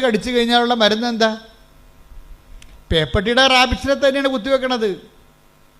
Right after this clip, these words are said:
ഇല്ലേ? എപ്പോഴാ കറണ്ടല്ലേ? പേപ്പട്ടി കടിച്ച ആൾക്കാർക്ക് അതിനുള്ള, അല്ലെങ്കിൽ അതിൻ്റെ ഗോവസൂരി പ്രയോഗം എന്നൊക്കെ പറഞ്ഞുകൊണ്ട് വസൂ-, വസൂരിക്ക് മരുന്ന് കണ്ടുപിടിച്ചില്ലേ? എന്താ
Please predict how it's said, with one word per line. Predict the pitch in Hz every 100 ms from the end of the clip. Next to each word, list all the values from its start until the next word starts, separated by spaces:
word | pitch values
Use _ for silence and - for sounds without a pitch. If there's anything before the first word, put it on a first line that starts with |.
| _ _ _ _ 220
ഇല്ലേ? | 247 180 120 - - - - - - 185
എപ്പോഴാ | 185 262 262 233
കറണ്ടല്ലേ? | 254 247 240 190 208
പേപ്പട്ടി | 214 240 262 277
കടിച്ച | 226 247 220
ആൾക്കാർക്ക് | 208 208 180 143 165 185 - - - _ _ - _ - 208
അതിനുള്ള, | 233 233 240
അല്ലെങ്കിൽ | 226 233 240 247
അതിൻ്റെ | 220 233 247 240 226 220
ഗോവസൂരി | 240 226 254 262 240
പ്രയോഗം | 208 214 226
എന്നൊക്കെ | 226 220 220
പറഞ്ഞുകൊണ്ട് | 220 214 214 208
വസൂ-, | 202 165 202
വസൂരിക്ക് | 185 220 220 214 220 214 190
മരുന്ന് | 190 233
കണ്ടുപിടിച്ചില്ലേ? | 233 220 185 160 - - - - _ 175
എന്താ | 190